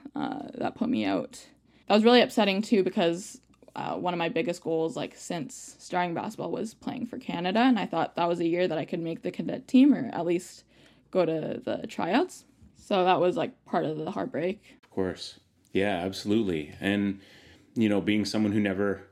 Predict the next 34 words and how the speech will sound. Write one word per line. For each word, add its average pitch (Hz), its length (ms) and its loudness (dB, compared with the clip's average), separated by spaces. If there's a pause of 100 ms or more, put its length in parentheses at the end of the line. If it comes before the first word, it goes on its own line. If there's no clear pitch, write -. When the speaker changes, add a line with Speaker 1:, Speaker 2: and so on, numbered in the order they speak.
(320)
Speaker 2:
never, 113 140 -2
I 113 100 2
never 127 240 0
really 110 160 2
had, 101 140 -2
like, 98 160 -2
a 95 40 -2
major 90 540 0
injury. 123 440 2
You 127 120 4
know, 104 240 2
what, 92 260 -2
you, 87 160 -4
if - 160 -8
you 107 60 -2
play 98 260 0
enough 92 280 -2
basketball 92 440 -2
or 90 40 0
any 90 160 -2
sport, - 300 -2
you 82 60 -6
got 82 300 -6
tweaks 87 400 -4
and 82 100 -4
bumps 85 300 -4
and 87 100 -4
bruises 85 440 -2
and 80 140 -4
bad 82 200 -2
ankles 82 420 -4
and 82 140 -4
whatever. 80 380 -4
So - 480 -4